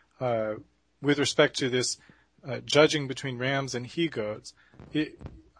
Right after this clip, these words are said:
my understanding of that passage is that these are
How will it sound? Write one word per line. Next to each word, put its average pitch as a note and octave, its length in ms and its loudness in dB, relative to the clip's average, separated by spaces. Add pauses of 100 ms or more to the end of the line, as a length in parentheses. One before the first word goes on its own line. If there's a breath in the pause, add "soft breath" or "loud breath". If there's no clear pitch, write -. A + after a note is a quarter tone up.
(280)
my F3 300 10
understanding D3+ 560 4
of A2 80 -6
that A#2 160 -2
passage A#2 480 -6
is B2 220 -2
that A#2+ 120 -8
these D#3+ 340 2
are B2 520 2